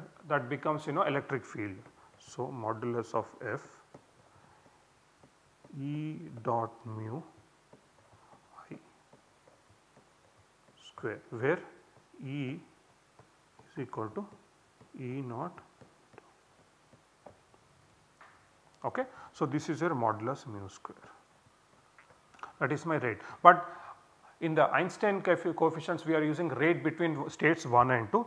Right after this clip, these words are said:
So, I am going to rewrite this equation slightly differently. W two one equals to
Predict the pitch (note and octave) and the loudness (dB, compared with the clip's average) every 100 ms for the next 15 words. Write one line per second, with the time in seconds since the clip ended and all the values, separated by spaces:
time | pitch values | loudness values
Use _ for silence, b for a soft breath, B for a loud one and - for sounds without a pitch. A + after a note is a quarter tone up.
0 | - - D#3 D#3 G3 F3 C#3 F3 F#3 D#3+ | 2 8 8 10 6 6 4 8 8 6
1 | D3+ D3+ C3 C#3+ C#3+ - B2 C3+ D3 B2 | 2 -2 -2 -2 -2 -2 0 0 0 -2
2 | A#2+ A2+ G#2 G#3 A#3+ - _ _ - - | -2 -4 -4 -4 -4 -8 _ _ -20 -20
3 | _ _ _ _ _ _ _ - - B2+ | _ _ _ _ _ _ _ -10 4 4
4 | B2 C#3+ D#3+ D#3+ C#3+ A#2+ A2 C3+ G3+ - | 4 2 2 0 -2 0 0 -2 -4 -16
5 | - _ _ _ - C3+ C#3+ D3 C3+ A2 | -20 _ _ _ -14 -8 -8 -2 0 0
6 | G#2 - A3 | -2 -6 -6